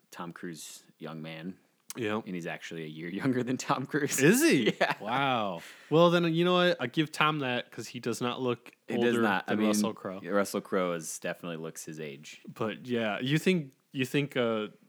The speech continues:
Speaker 2: he had to, they had to do that line a few times 'cause he kept
Speaker 1: <laughs>
Speaker 2: laughing?
Speaker 1: Yeah, he's probably like, "I can't do this." <laughs>
Speaker 2: But, of course, you can have Doctor Jackal, uh, in it without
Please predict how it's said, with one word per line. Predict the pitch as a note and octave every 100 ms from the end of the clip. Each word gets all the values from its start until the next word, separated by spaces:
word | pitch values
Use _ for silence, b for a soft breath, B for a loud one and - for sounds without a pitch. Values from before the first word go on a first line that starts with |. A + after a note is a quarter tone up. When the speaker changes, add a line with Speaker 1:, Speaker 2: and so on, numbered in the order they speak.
| _
Speaker 2:
he | - A#2+ A#2
had | A2+ A2+ A2
to, | G2 - _ _ _ _ _ _
they | F#3+ A#2+
had | A#2
to |
do | A#2 A2+
that | G#2+
line | G#2+ G#2+ G#2+
a |
few | - A2
times | A2+ A2 -
'cause | A2
he |
kept | G#2+ G#2+
Speaker 1:
<laughs> |
Speaker 2:
laughing? | G2+ G2+ - -
Speaker 1:
Yeah, | -
he's | - -
probably | G#2+ G2+
like, | G2 - -
"I |
can't | A#2+ C#3+ C3
do | C#3
this." | B2+ - - G3+ F#3+
<laughs> | E3+ - - - - - _ _ B B B B B B
Speaker 2:
But, | F3
of | F3 F3
course, | G#3+ G#3 G3+
you |
can | D#3 C#3+
have | D3+ C#3
Doctor | B2 C3 - C3
Jackal, | - A#2 B2+ - C3 A2+ - _ C3+
uh, | C#3 -
in | C3+ A#2+
it | A2+
without | C3+ - A2+ G#2+ G#2